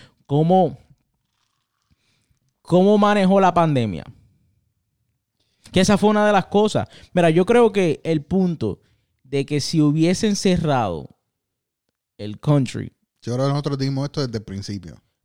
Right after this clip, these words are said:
Speaker 1: si se hubiese cerrado desde el principio, cuando pasó, si hubiese contenido, ponle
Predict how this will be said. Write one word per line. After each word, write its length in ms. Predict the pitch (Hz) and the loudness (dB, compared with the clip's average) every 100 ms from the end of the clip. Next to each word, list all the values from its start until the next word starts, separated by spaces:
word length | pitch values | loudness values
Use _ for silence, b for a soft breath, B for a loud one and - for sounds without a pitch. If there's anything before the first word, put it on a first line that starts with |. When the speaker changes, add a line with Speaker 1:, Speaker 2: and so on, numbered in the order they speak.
| _ - | _ -10
Speaker 1:
si 220 | - 160 | -2 0
se 120 | 170 | 4
hubiese 300 | 156 180 226 | 4 2 0
cerrado 460 | 247 226 214 208 202 | 0 0 2 2 2
desde 160 | 180 | 0
el 60 | 170 | -2
principio, 680 | 180 156 - 156 117 85 - 107 | -2 -2 0 -2 -2 -6 -8 -4
cuando 300 | 131 139 139 | 0 2 2
pasó, 440 | 127 - 156 120 | 0 2 2 2
si 160 | - 127 | 0 0
hubiese 300 | 143 156 180 | 0 0 0
contenido, 560 | 180 175 160 120 110 | -2 0 -2 0 -2
ponle 320 | - 147 165 | 0 -2 -2